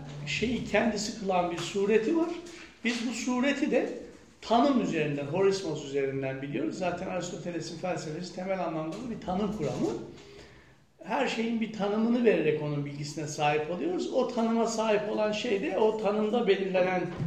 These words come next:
forma ya da surete diyelim sahip oluyor. İnsanın tanımı ne?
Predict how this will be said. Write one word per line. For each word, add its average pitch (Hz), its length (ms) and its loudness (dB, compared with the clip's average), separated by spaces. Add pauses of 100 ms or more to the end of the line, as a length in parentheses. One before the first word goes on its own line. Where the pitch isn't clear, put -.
(260)
forma 190 360 6
ya 175 120 6
da 170 80 4
surete 175 600 0
diyelim 156 420 0
sahip 127 460 -2
oluyor. 214 360 2 (920)
İnsanın 254 560 4
tanımı 233 440 2
ne? 233 260 0